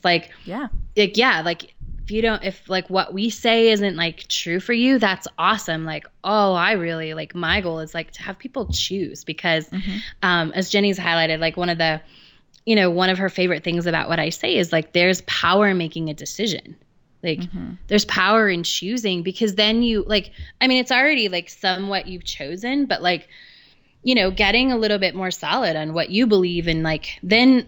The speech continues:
Speaker 1: how you interpret everything else, like, changes and gets easier.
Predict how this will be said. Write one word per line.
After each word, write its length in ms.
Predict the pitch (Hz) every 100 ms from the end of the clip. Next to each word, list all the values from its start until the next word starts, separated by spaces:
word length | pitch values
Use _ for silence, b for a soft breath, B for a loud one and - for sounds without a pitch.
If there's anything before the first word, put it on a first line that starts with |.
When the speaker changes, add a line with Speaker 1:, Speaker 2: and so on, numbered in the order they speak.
| -
Speaker 1:
how 320 | - 226 220
you 220 | 226 214
interpret 580 | 202 190 - 214 214 196 -
everything 460 | 226 226 220 202 180
else, 420 | 196 202 175 -
like, 260 | 175 170 - -
changes 500 | - - 196 254 175
and 140 | 160 165
gets 180 | 165 -
easier. 480 | 208 180 131 -